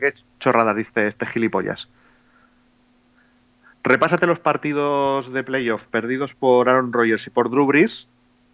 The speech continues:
Lo de Drew Brees, por ejemplo, es acojonante. O sea, Drew Brees en playoff, eh, es algo así como,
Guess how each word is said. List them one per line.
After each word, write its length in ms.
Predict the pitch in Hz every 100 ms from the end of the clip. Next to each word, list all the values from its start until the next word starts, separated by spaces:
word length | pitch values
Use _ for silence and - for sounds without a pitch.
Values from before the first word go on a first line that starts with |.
| _ _ _ _ _ - -
Lo 80 | 127
de 60 | 117
Drew 140 | 135
Brees, 220 | 139 160
por 140 | - 123
ejemplo, 200 | 131 151
es 120 | 135
acojonante. 760 | - - 113 117 123 101 - _ _ _ _ _ _ _ _
O 40 |
sea, 100 | -
Drew 180 | 98 127
Brees 240 | 135 147 151
en 140 | 143
playoff, 600 | 143 139 139 185 208 -
eh, 1400 | 123 117 110 110 107 104 98 95 95 95 98 101 98 95 _ - - - - _ -
es 140 | 123
algo 180 | 147 139
así 200 | 139 147
como, 880 | 160 139 127 117 113 110 107 104